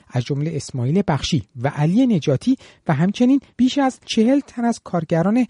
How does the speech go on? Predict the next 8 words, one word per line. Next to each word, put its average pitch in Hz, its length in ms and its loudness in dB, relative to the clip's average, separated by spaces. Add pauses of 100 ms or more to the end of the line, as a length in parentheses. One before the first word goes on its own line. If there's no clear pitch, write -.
(160)
گروه 190 320 2
ملی 165 240 0
صنعتی 147 500 -2
فولاد 143 420 -2
ایران 208 380 0
را 269 200 0
بازداشت 156 560 2
کردند. - 460 -16